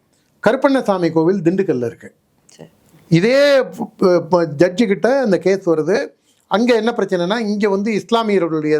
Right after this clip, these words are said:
Speaker 1: கபரஸ்தான் இருக்கு, தர்கா இருக்கு, அதனால நீங்க போ-, போய் விளக்கேத்தக்கூடாது. அது வந்து இப்ப என்ன சொல்லிட்டாங்க, அடுத்த உருட்டு என்ன சொல்லிட்டாங்க, அது எல்லைக்கல்
Speaker 2: ஆம்.
Speaker 1: அப்படிங்கிறாங்க.
Speaker 2: அது மாதிரி இருக்கு.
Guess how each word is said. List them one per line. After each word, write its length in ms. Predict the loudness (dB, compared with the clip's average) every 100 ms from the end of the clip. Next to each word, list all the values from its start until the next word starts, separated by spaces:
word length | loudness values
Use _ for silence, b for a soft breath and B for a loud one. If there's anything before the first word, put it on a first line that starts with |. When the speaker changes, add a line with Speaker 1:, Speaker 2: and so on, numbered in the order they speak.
| -2 b b b
Speaker 1:
கபரஸ்தான் 540 | 0 0 -2 -4 -4
இருக்கு, 240 | -6 -4 -2
தர்கா 360 | -2 -2 -2 -2
இருக்கு, 280 | -4 -2 -2
அதனால 340 | 0 -2 -2
நீங்க 240 | -4 -4 -2
போ-, 240 | -2 -2 -2
போய் 220 | -2 0
விளக்கேத்தக்கூடாது. 680 | 0 -2 -4 -2 -4 -2 -2 -4 -12 -20 -20 _ _
அது 180 | 0 0
வந்து 240 | 0 0 0 0 0 -2 -6 b b -8
இப்ப 140 | -2
என்ன 160 | 0 0
சொல்லிட்டாங்க, 380 | -4 -4 -4 -2
அடுத்த 240 | -2 -4 -4
உருட்டு 280 | -4 -2 -2
என்ன 120 | -2
சொல்லிட்டாங்க, 400 | -6 -4 -4 -2
அது 160 | -2 0
எல்லைக்கல் 540 | 2 0 -2 -2 -2 -2 -10 _ _
Speaker 2:
ஆம். 140 | -20 -20 _ _ _
Speaker 1:
அப்படிங்கிறாங்க. 460 | 0 0 0 -2 -6
Speaker 2:
அது 20 |
மாதிரி 60 | -10
இருக்கு. 180 | -14